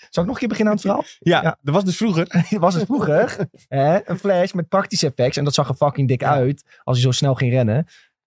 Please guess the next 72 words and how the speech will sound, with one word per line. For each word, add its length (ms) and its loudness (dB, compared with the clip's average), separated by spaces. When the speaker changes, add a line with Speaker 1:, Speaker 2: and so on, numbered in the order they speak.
Speaker 1:
dan 20 2
hadden 180 0
ze 80 2
nu 100 4
die, 400 0
die 240 -2
nieuwe 260 2
beelden 300 0
die 160 2
je 60 2
dus 180 0
helemaal 260 0
met 160 0
supercomputers 760 0
kan 180 0
bewerken. 420 0
En 100 -4
dat 100 0
zag 120 0
er 60 -8
fucking 300 0
kut 220 -2
uit. 200 -2
En 60 -2
toen 100 -2
zeiden 220 0
mensen 260 0
ook 100 -2
van, 200 0
"Hoe 160 -2
kan 160 0
het 80 -4
nou 240 0
dat 160 -6
twintig 280 -2
jaar 160 2
geleden 340 0
het 100 0
er 80 0
zo 260 0
vet 260 -2
uitzag? 480 -2
En 220 -20
dan 120 -2
heb 120 0
je 60 0
nu 160 0
al 160 0
die 100 0
computerkracht 600 -2
en 60 -2
al 100 2
die 100 0
slim-, 200 -2
mensen 220 0
die 80 0
daar 100 0
zo 180 2
goed 180 -2
en 80 0
slim 180 -2
mee 100 2
zijn. 300 0
En 100 2
het 80 2
ziet 120 0
er 60 0
zo 180 2
uit." 260 -4
Speaker 2:
Ja, 300 -2
terechte 280 -2
vraag. 340 -2